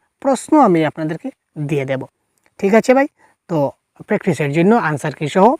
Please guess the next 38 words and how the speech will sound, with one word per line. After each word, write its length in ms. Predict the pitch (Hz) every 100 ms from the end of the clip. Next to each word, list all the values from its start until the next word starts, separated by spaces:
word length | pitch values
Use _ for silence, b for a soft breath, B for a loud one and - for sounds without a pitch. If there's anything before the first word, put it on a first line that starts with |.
| _
যাতে 180 | - 147
করে 120 | 151
আপনারা 220 | 147 151 147
প্র্যাকটিস 320 | 160 - 170
করতে 240 | - 202
পারেন, 140 | 247 277 B B B -
এই 80 |
সবগুলো 560 | 240 - 277 240 320 320
ফ্যাসিলিটি 600 | - 180 - 175 170 202
আপনারা 400 | 175 170 175 247 294
পেয়ে 180 | 156 143
যাবেন। 280 | 131 143 143 B B B _
তো 80 | 330
আর 80 | 311
দেরি 340 | 190 175 214
কিসের? 360 | - 170 - 139
এক্ষুনি 400 | - - 247 233
আপনারা 340 | 170 175 165
প্লে 200 | - 160
স্টোর 220 | - 202
থেকে 220 | 175 220
সহজ 320 | 220 - 165 151
গুরু 100 | 156
অ্যাপ 140 | 147
ডাউনলোড 340 | 147 151 196
করুন 240 | - 277 302 - b b b
এবং 220 | 180 226 233
এনরোল 280 | 165 151 143
হয়ে 180 | - 135
যান। 180 | 143 139 b b b
তারপরও 420 | - 196 240 277
যদি 220 | 269 254 220
কোনো 200 | 214 190
সমস্যা 540 | - 185 202 - 247
হয় 120 | 262
তাহলে 320 | 285 240 147
অবশ্যই 560 | 196 202 196 - - 269
আমাদের, 340 | 214 180 165